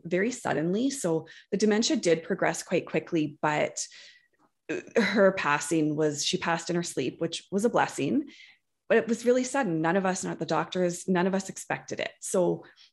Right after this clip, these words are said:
it had that sudden and not sudden grief attached to it at the same time. And I had lost people I'd been close to before, but not the level of relationship I had with my mom. My mom was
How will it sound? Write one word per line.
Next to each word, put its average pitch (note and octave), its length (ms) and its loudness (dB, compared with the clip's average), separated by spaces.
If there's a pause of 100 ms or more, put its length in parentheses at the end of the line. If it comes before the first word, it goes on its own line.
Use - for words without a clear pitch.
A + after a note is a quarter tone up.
(120)
it A#3+ 100 4
had G#3+ 340 2
that F#3 240 2
sudden G3 400 2
and F3 200 2
not D#3+ 260 -2
sudden D#3 520 -2 (680)
grief E3+ 420 -2
attached - 440 -2
to F3 80 -2
it D#3+ 40 0
at C#3 60 -4
the - 60 -8
same - 460 -6
time. D3+ 460 -4 (320)
And F3 420 4 (120)
I G3 80 4
had B3+ 380 0
lost F#3+ 340 -4
people G3 240 -4
I'd F3 140 0
been F3 180 -2
close D#3+ 340 -4
to F3+ 140 -2
before, F3 640 -2 (300)
but - 120 2
not B3 560 2 (260)
the G3+ 80 4
level E3+ 260 4
of D#3 140 0
relationship D#3 500 -2
I E3 60 -4
had - 240 -4
with - 140 -10
my - 100 -4
mom. - 300 -4 (340)
My A3+ 140 4
mom F3+ 320 4
was D#3 400 0